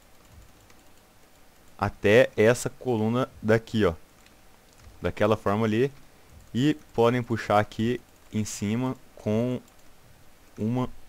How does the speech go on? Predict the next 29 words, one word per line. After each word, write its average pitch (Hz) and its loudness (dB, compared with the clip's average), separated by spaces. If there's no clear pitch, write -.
a 107 0
menos, 104 0
assim, 117 -4
dessa 95 2
forma. 117 0
Bom, 110 2
agora 104 4
aqui 127 -2
com 135 -4
a 131 2
tábua 117 4
de - -8
carvalho 101 2
escuro, 127 -6
aqui 107 -2
vocês 110 -2
vão 117 -2
levantar 117 0
um, 127 -4
dois, 101 0
três. 131 2
Aqui, 104 -2
ó, 131 8
vocês 101 -4
vão 113 0
contar 104 4
seis, 117 0
né? 107 -2
Um, 120 -4